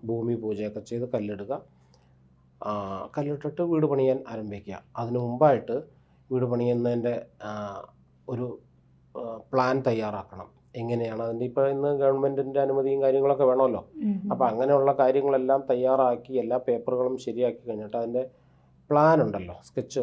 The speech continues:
Speaker 1: പ്ലാൻ, അതിനെ ഒന്ന് വാസ്തുപ്രകാരമാണോ എന്ന് വിശദമായി പരിശോധിക്കണം. അത് പരിശോധിക്കുമ്പോൾ ഇതിൻ്റെ, ഇപ്പം ഞാൻ, എൻ്റെ ഗുരുനാഥൻ എന്നെ പഠിപ്പിച്ചിട്ടുള്ളത്, ആ, ഈ വാസ്തുപ്രകാരം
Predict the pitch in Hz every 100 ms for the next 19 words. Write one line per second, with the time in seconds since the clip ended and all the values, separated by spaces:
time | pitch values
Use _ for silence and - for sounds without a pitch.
0 | 110 104 95 - _ _ - 135 151 160
1 | 156 110 110 - - _ _ - 117 120
2 | - 143 123 117 110 107 110 107 98 104
3 | 131 127 104 104 139 - _ _ _ _
4 | _ _ - 92 - 104 117 123 139 151
5 | 117 95 101 87 85 - - _ _ _
6 | _ _ _ _ _ _ 113 127 196 151
7 | 110 160 160 143 131 113 113 151 - 135
8 | 139 143 139 123 - _ - 143 143 131
9 | 135 143 156 135 147 190 160 143 143 139
10 | 139 131 120 131 123 107 - 127 - 104
11 | 104 120 156 - _ _ _ _ _ _
12 | - - 104 104 101 95 - - 135 123
13 | 127 151 - 170 151 131 123 120 123